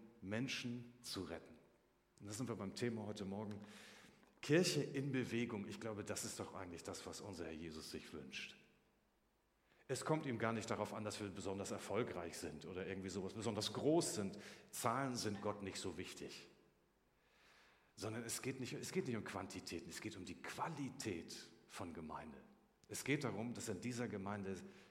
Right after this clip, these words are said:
er geehrt wird, dass er erlebbar und erfahrbar ist. Danke euch Musikern für diese tolle Anbetungszeit heute Morgen.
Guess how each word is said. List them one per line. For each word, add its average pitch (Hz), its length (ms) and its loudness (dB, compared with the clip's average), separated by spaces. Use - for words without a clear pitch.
er 123 220 2
geehrt 135 500 0
wird, - 320 -6
dass - 180 0
er 120 140 0
erlebbar 120 520 2
und 113 120 0
erfahrbar 113 500 2
ist. - 220 -2
Danke 107 260 0
euch 95 180 -6
Musikern 101 440 -2
für - 120 -8
diese 101 220 -4
tolle 120 240 -4
Anbetungszeit 131 760 -4
heute 78 200 -8
Morgen. 73 300 -8